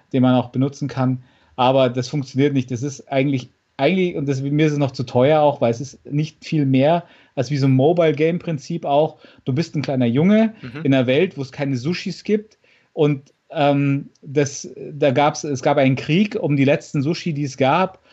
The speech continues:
Speaker 1: zwischen dem Imperium und der Republik und das Imperium hat gewonnen und das Imperium will alle Sushi für sich. Ähm, und, und, äh, du bist dann so ein armer Junge, der seine Eltern im Krieg verloren hat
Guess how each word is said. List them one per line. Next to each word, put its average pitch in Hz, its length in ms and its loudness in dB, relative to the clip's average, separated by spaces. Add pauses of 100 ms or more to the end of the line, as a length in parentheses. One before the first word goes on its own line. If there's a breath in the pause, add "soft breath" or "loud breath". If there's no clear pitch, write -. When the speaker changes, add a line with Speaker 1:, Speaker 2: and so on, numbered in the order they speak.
(260 soft breath)
Speaker 1:
zwischen 139 240 -6
dem 143 140 0
Imperium 165 640 0
und 139 140 -2
der 139 100 2
Republik 151 580 0
und 139 100 -2
das 127 120 -6
Imperium 147 420 -2
hat 135 140 -6
gewonnen 139 340 2
und 151 80 -2
das 127 120 -6
Imperium 151 420 0
will 135 120 0
alle 143 220 0
Sushi 147 340 -4
für 127 160 0
sich. 120 380 0 (540 loud breath)
Ähm, 147 420 2
und, 147 320 -2
und, 139 340 -4
äh, 147 260 2
du 135 120 -2
bist 160 220 -4
dann 143 160 2
so 139 60 0
ein 135 100 0
armer 143 240 0
Junge, 165 240 2
der 143 140 2
seine 127 200 2
Eltern 160 260 2
im 139 80 2
Krieg 156 240 -6
verloren 139 380 0
hat 151 220 -2